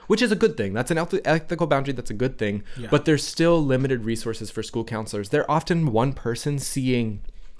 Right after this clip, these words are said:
Speaker 2: Oh my
Speaker 1: how
Speaker 2: God.
Speaker 1: many hundreds of
Speaker 2: So
Speaker 1: students?
Speaker 2: many.
Speaker 1: Like, so I think that, you know,
Speaker 2: <laughs>
Speaker 1: it's
Speaker 2: Oh my
Speaker 1: really
Speaker 2: God.
Speaker 1: easily for
Speaker 2: Th-
Speaker 1: school counselors to get, like, a,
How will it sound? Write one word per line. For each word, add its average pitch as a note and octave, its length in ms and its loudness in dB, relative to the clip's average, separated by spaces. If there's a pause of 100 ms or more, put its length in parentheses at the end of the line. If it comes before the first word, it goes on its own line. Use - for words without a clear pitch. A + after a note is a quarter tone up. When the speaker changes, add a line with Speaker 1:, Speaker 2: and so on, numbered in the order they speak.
(160)
Speaker 2:
Oh A2 140 -6
my G#2 80 -4
Speaker 1:
how C3+ 160 4
Speaker 2:
God. C#3 40 2
Speaker 1:
many D#3 200 4
hundreds D#3 380 2
of E3 100 2
Speaker 2:
So - 60 -6
Speaker 1:
students? F#3 580 2
Speaker 2:
many. - 40 -12 (240)
Speaker 1:
Like, C#3+ 340 2 (360)
so E3+ 260 6
I D#3+ 80 6
think F#3 240 0
that, - 240 2
you C3+ 280 6
know, C#3 140 8
Speaker 2:
<laughs> - 80 0
Speaker 1:
it's D#3 120 6
Speaker 2:
Oh - 20 6
my E3+ 60 10
Speaker 1:
really G3 180 10
Speaker 2:
God. D3 140 6
Speaker 1:
easily D#3+ 240 6
for D3+ 160 4
Speaker 2:
Th- D#3 100 0
Speaker 1:
school C#3+ 220 2
counselors C3 400 -2
to - 80 -8
get, A2+ 200 -2
like, G#2+ 220 -6
a, G2 140 -4